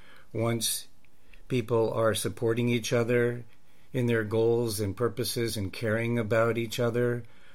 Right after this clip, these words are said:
what might be the next phase of expression, of possibility in the area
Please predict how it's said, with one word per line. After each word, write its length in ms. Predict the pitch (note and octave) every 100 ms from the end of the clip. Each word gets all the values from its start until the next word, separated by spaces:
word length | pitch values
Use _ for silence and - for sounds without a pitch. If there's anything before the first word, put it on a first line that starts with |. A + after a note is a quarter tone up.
| - -
what 240 | D3+ F#3
might 300 | D#3+ D3+ D3
be 140 | C#3
the 120 | A#2+ G#2+
next 560 | A2 A#2 A#2+ - -
phase 760 | - B2 A#2+ A2+ F#2+ F2 - - - - - - - -
of 120 | A#2+ A2
expression, 1000 | - - - C3+ C3+ - G#2+ G2 G2 - - - -
of 120 | G2+
possibility 800 | B2+ A2+ - G#2 A#2+ A#2+ A2+ G#2+
in 80 | G2+
the 220 | G#2+ -
area 500 | A2+ A#2+ A#2+ A#2+